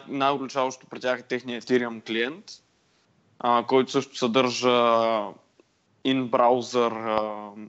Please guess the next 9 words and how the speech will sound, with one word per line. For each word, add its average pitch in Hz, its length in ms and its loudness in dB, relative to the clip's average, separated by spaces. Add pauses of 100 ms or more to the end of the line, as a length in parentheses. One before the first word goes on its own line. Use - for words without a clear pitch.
приложение, 120 680 -4
с - 60 -12
което 120 240 -2
си 120 100 -10
менеджираш 113 500 -4
wallet 139 400 2
и 120 80 -2
така 120 220 -2
нататък. 135 640 -2